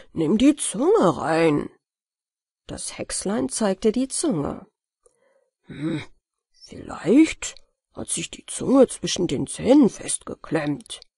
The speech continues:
überlegte der Zauberer und schüttelte die Flasche kräftig. Das Hexlein zeigte noch immer die Zunge. "Ich will die Flasche doch einmal auf den Kopf stellen", sagte der Zauberer,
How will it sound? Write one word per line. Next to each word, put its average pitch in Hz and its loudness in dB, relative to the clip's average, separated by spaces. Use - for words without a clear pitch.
überlegte - -4
der 160 0
Zauberer 196 -2
und 262 -4
schüttelte 214 0
die 240 -2
Flasche 269 -4
kräftig. - -8
Das 139 -2
Hexlein 214 -2
zeigte 220 0
noch 254 -2
immer 160 0
die 135 -6
Zunge. 139 -8
"Ich 269 0
will 330 0
die 349 0
Flasche 240 -4
doch - -2
einmal 202 0
auf 226 -4
den 339 -2
Kopf - -8
stellen", 117 -4
sagte - -2
der - -2
Zauberer, 175 -4